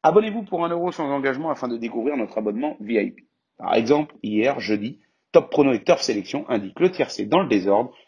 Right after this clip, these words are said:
ce dernier affichant tout de même un rapport de cent euros et quatre-vingts centimes. Pour vous abonner à Prono V I P, rien de plus simple puisqu'il vous suffit simplement de cliquer dans le lien situé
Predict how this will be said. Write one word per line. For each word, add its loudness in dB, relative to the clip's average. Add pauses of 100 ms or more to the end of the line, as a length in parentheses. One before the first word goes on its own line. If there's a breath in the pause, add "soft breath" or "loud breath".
ce 0
dernier 4
affichant -4
tout -8
de -8
même -4
un -2
rapport -2
de -4
cent -4
euros -2
et -2
quatre-vingts -4
centimes. -8 (920)
Pour 4
vous 4
abonner 4
à 2
Prono -2
V -2
I -6
P, -8 (120)
rien 2
de 2
plus -6
simple -2
puisqu'il -8
vous -4
suffit -2
simplement 2
de 2
cliquer 2
dans 4
le 4
lien 4
situé 2